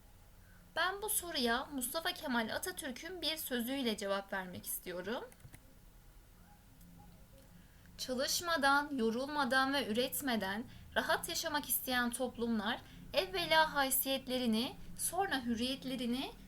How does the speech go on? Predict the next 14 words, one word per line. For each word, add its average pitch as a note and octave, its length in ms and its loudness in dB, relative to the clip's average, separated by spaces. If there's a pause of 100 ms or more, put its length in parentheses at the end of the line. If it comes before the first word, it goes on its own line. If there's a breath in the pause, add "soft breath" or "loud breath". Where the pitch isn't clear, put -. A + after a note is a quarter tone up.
(120 loud breath)
daha D4 200 2
sonra D#4 360 0
da C4 60 0
istiklal D4 680 2
ve A3+ 80 2
istikballerini B3+ 760 2
kaybetmeye C#4 760 0
mahkumdurlar." C4 880 0 (460 loud breath)
Evet, D#4+ 280 0
Mustafa F4+ 480 -2
Kemal'in D#4 420 -4
de E4+ 100 -2
söylediği A#3+ 560 -2
gibi A3+ 300 -6